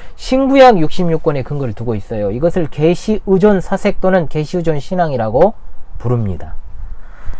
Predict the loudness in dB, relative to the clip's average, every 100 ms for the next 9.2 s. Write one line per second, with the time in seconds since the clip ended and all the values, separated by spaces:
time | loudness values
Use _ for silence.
0 | 0 4 6 6 4 2 6 6 6 4
1 | 2 4 4 6 4 4 4 4 6 4
2 | 2 2 4 4 2 -2 -2 0 0 0
3 | -2 -4 -6 -6 -6 -6 0 4 6 6
4 | 4 4 4 2 2 2 2 0 0 2
5 | 6 6 6 0 -6 -8 -8 -8 -8 -4
6 | -2 6 8 8 4 6 8 8 8 6
7 | 2 -2 -2 6 6 8 4 4 2 0
8 | -2 0 0 0 -4 -6 -4 -4 -2 -4
9 | -4